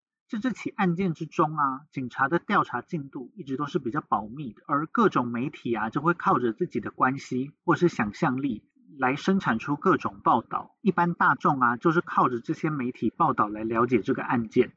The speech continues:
所以现在看到的资料啊，难免就会受到这些真真假假的报道影响。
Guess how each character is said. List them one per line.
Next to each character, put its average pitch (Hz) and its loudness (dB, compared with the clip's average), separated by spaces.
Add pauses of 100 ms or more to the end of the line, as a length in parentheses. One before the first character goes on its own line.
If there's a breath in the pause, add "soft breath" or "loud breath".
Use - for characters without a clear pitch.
(140)
所 185 4
以 196 4
现 190 2
在 196 4
看 170 0
到 175 2
的 135 0
资 139 -4
料 139 2
啊， 107 -4
难 131 0
免 143 2
就 143 4
会 160 4
受 156 2
到 147 6
这 156 -2
些 147 2
真 160 -2
真 170 2
假 123 2
假 117 0
的 107 -6
报 123 2
道 98 -6
影 104 -10
响。 - -10